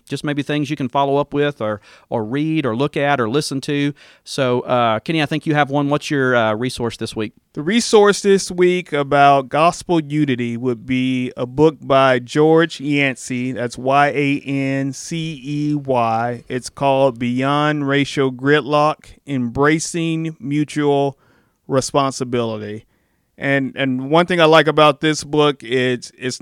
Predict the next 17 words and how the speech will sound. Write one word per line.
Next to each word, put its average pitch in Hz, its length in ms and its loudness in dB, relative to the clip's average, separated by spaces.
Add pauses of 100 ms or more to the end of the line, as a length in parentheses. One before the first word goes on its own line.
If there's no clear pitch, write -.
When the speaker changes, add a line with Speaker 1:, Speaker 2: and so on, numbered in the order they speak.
(120)
Speaker 2:
it's 127 260 -6
not 143 320 2
trying 147 300 0
to 135 80 -2
point 143 340 -2
out 131 360 2
that 123 200 -2
it's 120 180 -6
only 123 500 -2
white 131 360 0
people's 139 720 0
responsibility 135 1040 -2
or 113 280 0
black 139 420 4
people's 139 480 -4
responsibility 131 1120 -2
to, 120 420 -6